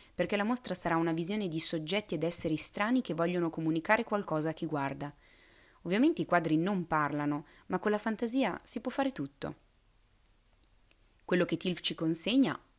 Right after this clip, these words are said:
o meglio, ci trasmette, sono tredici tele dipinte ad acrilico e otto foto di murales graffiti,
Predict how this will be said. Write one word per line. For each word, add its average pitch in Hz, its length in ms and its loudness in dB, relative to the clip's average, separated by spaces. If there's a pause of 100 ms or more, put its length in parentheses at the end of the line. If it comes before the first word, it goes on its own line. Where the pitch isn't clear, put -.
o 156 100 -6
meglio, 147 440 -2
ci - 160 -6
trasmette, 151 720 -4 (220)
sono 208 300 -4
tredici 277 440 -2
tele 208 240 -2
dipinte 180 380 -4
ad 165 100 0
acrilico 151 560 -4
e 180 160 -6
otto 226 320 0
foto 180 380 -4
di 185 100 -4
murales 160 420 2
graffiti, 156 640 -6